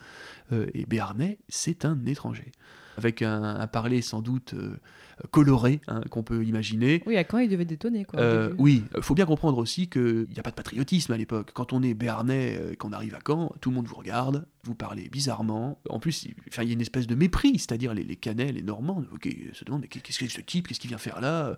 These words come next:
Speaker 1: On comprend rien à ce qu'il dit. Euh, euh, il faut bien comprendre qu'il est, voilà, d'emblée, la relation est un peu,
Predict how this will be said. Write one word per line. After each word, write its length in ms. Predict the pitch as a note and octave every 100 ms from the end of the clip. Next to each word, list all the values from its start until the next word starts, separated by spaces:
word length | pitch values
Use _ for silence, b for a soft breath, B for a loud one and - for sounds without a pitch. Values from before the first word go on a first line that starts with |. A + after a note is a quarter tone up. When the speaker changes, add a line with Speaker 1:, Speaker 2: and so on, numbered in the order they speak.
| B
Speaker 1:
On 60 | C3+
comprend 200 | C3+ -
rien 120 | C#3
à 80 | A2
ce 80 |
qu'il 140 | - -
dit. 300 | D3 F3 D#3+
Euh, 100 | - C#3+ -
euh, 60 | A#2
il 40 |
faut 120 | G#2+ B2+
bien 100 | C#3
comprendre 400 | A#2+ - F3 D3+
qu'il 260 | B2 A2+
est, 240 | A2 G#2 G2
voilà, 300 | B2 G2+ - -
d'emblée, 720 | C3 D#3 D#3+ D#3 E3 F#3+ G#3 -
la 120 | G#2+
relation 460 | A2 A2 - E3+ B2+
est 120 | A2+
un 100 | A2
peu, 800 | C3+ D3+ D3 A2+ A2 G#2 - -